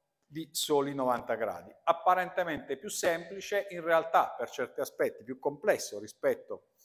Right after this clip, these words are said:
a quello da centottanta gradi, perché dobbiamo in qualche modo controllare in maniera più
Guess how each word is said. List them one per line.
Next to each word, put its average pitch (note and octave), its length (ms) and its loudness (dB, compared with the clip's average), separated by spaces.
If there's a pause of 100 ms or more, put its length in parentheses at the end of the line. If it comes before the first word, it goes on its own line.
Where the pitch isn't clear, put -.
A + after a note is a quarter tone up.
(500)
a A#2 60 -8
quello B2+ 340 2
da A#2 100 -2
centottanta D3 680 0
gradi, C3 360 2
perché D3 600 0
dobbiamo C#3+ 460 2
in A#2 80 -8
qualche D3+ 320 0
modo A2 400 -4
controllare C3+ 960 2
in B2 80 -14
maniera C3+ 520 -2
più D3 400 -6